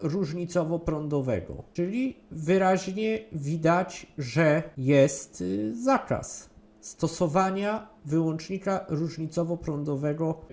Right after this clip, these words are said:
w, w instalacjach o układzie T N C. Należy teraz pamiętać, że, m, przewód ochronno-neutralny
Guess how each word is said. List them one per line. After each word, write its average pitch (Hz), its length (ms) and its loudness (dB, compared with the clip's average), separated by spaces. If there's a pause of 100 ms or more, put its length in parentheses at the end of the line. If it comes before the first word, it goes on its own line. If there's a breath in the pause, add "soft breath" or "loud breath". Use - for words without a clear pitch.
(200)
w, - 140 -20 (380)
w - 120 -8
instalacjach 190 1000 2 (140)
o 180 280 6
układzie 160 720 0 (200)
T 156 220 4
N 151 400 -2
C. 104 280 0 (420)
Należy 202 680 8 (160)
teraz 214 680 8 (200)
pamiętać, 175 1120 6
że, 185 400 6 (120)
m, 160 180 -2 (140)
przewód 156 760 2
ochronno-neutralny 214 1900 4